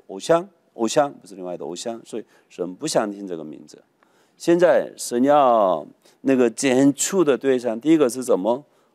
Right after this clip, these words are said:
剩下的巴力。然后呢，中文和本继续怎么说呢？“并且，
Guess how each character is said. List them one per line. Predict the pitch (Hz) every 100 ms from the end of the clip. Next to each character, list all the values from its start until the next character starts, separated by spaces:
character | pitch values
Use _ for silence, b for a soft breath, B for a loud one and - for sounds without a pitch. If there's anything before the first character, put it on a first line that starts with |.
| _
剩 | - 175 151 123
下 | 104 - - 127
的 | 98
巴 | - 113
力。 | 110 139 165 _ _ _ _ _ b b b -
然 | 170 185
后 |
呢， | 180 156
中 | 196
文 | 185 147
和 | 135 156 156
本 | 156 127 117
继 | 113 143
续 | 143
怎 | 135 98
么 |
说 | 101 117
呢 | 104 - _
？“并 | 233 160 143 101
且， | - 87 90 139 196